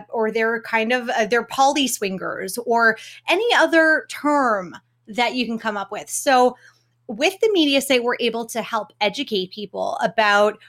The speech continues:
all these different terms, what they mean, and how in the end, the label is not as important as what it is that you're doing, 'cause two swingers could have completely different lifestyles and could have different rules and different relationships. So a lot of our time in,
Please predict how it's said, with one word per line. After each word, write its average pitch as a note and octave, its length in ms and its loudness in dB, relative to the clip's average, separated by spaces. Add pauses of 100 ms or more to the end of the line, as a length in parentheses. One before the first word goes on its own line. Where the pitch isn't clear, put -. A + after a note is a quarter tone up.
(280)
all C4 200 6
these F4 180 4
different C#4 340 0
terms, G3+ 520 0
what A#3+ 180 0
they E4+ 160 0
mean, G3+ 560 -4
and A#3 160 -2
how A#3+ 480 2 (220)
in C4+ 120 0
the A3+ 160 2
end, A3+ 400 2
the A#3+ 100 -2
label C4 380 -2
is C4+ 120 -4
not B3 160 -2
as A#3+ 160 0
important A3+ 520 -4
as G3+ 420 -2
what G#3 180 -4
it A#3+ 120 -6
is A3+ 160 -4
that A3+ 140 -6
you're G3 120 -6
doing, G#3 400 -6
'cause G3 180 -16
two D#4+ 200 -6
swingers C4 440 -2
could A3+ 140 -4
have G3+ 160 0
completely G3+ 440 -4
different G3 300 -6
lifestyles A3 760 -2
and G#3+ 180 0
could A#3 140 -4
have G#3+ 160 -2
different A3+ 360 -8
rules C#4 460 -2
and G#3 160 0
different G3+ 240 -6
relationships. A#3 880 -4 (320)
So C4 420 2 (260)
a C4 120 4
lot B3+ 260 4
of F4 120 2
our C#4 100 4
time C4 280 0
in, A#3+ 160 -2